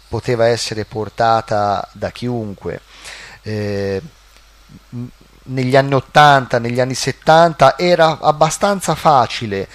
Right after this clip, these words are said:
trovare pezzi di riviste pornografiche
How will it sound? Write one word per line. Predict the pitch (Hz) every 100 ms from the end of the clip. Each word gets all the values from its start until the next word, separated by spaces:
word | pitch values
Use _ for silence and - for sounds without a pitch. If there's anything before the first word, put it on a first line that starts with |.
| - - -
trovare | 131 135 135 139 135 127
pezzi | - 147 - - 120
di | 123
riviste | 123 131 143 - 127
pornografiche | 127 117 120 123 127 123 120 - - 123 117